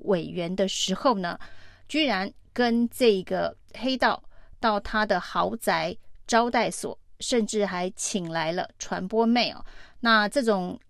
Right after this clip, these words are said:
饮酒作乐的行为跟黑道大哥在一起哦，那影片罪证确凿。不过呢，现在的警大校长陈泽文却解释啊，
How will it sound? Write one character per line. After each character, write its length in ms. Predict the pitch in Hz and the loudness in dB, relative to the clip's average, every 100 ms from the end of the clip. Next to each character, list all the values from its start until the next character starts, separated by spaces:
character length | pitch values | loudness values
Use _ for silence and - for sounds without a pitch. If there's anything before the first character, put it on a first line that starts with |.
| _ - | _ 0
饮 280 | 220 226 285 | 2 4 2
酒 280 | - 214 185 | 6 6 6
作 400 | - - 277 214 | -2 2 4 6
乐 260 | 226 254 190 | 6 6 4
的 240 | 196 175 | 2 0
行 400 | 165 - 196 202 | -2 -4 -2 2
为 260 | 226 170 175 | 2 2 0
跟 240 | - 220 226 | 0 2 2
黑 300 | - 240 233 | 0 0 0
道 280 | 240 214 185 | 0 0 -2
大 280 | - 220 185 | -2 -2 -2
哥 340 | - 208 202 202 | 0 2 2 0
在 280 | 247 196 - | 0 0 0
一 160 | 240 185 | -4 -6
起 380 | - - - 64 | -6 -8 -6 -8
哦， 120 | 62 - - - - - | -10 -12 -14 -16 -12 0
那 280 | 214 190 - | 2 2 0
影 200 | 233 180 | -2 -2
片 300 | 170 285 - - - - - - _ - | 2 2 2 -6 -18 -20 -20 -20 _ -16
罪 300 | - 277 220 | 2 4 4
证 340 | 185 254 214 180 | 2 0 0 -2
确 300 | - 262 196 | -2 4 4
凿。 340 | - - - - - - | 2 -8 -8 -10 -16 -14
不 120 | - 214 | -6 2
过 160 | 285 | 2
呢， 240 | 233 208 220 | 4 2 0
现 220 | - 240 | 0 2
在 140 | 226 | 4
的 140 | 208 196 | 4 4
警 300 | - 180 185 | 0 -6 2
大 180 | 214 | 2
校 140 | 226 214 | 4 0
长 200 | 185 170 | -2 -8
陈 220 | - 190 190 | -6 -4 4
泽 120 | 196 | 4
文 180 | 190 190 | 4 2
却 140 | 240 | 2
解 260 | 220 - 156 | 2 0 -8
释 220 | - - | -4 -4
啊， 120 | 208 | -4